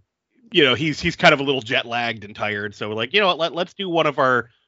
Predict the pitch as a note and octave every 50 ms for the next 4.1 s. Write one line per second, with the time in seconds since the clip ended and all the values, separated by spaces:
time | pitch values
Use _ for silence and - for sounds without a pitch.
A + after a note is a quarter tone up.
0 | _ _ E3+ G#3+ A3+ G3 G3 F3 F3+ F3 F3 E3+ - F3 D3 C#3+ C3+ - - C#3
1 | C3+ C#3 C#3 C3+ C3+ A#2+ A#2+ B2 A#2 A#2+ - - - _ B2 A#2 A2 G#2 A2 A2
2 | A2+ A2+ A2 A2+ G#2+ - B2 A2+ G#2 C3+ C3 - G#2+ - _ - A#2 A2+ A2+ A2
3 | G#2+ G2+ G2+ G#2 A2 A2 G2+ - - - A2+ G2+ G2+ G2+ G#2+ G2+ - - - -
4 | - _